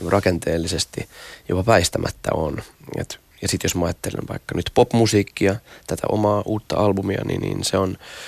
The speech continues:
ää, Universal Musicin julkaisema levy, ja mä uskon <laughs> ja tiedänkin, että,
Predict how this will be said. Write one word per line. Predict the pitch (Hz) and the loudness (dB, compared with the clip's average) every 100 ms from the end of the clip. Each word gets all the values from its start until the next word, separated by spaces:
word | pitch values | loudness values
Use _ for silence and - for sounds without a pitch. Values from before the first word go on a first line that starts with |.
| - - - | -16 -12 -4
ää, | 92 95 - - | -2 -2 -2 0
Universal | 127 110 101 95 98 | 4 6 6 4 2
Musicin | 131 127 120 107 107 113 - - 202 151 123 | 4 4 2 0 0 -4 -14 -20 -18 -10 0
julkaisema | 120 107 95 95 85 87 92 - - - - | 2 4 2 2 -2 -4 -8 -14 -20 -10 2
levy, | 101 113 117 117 - - | 6 6 4 0 -8 -8
ja | |
mä | 95 | -4
uskon | 87 110 - 98 95 104 - - - - - | 0 -2 2 4 4 2 -10 -14 -12 -12 -12
<laughs> | - 123 - - 107 | 2 4 4 -2 -2
ja | |
tiedänkin, | 110 135 123 104 - | 4 6 6 4 2
että, | 101 - 92 | -2 0 -2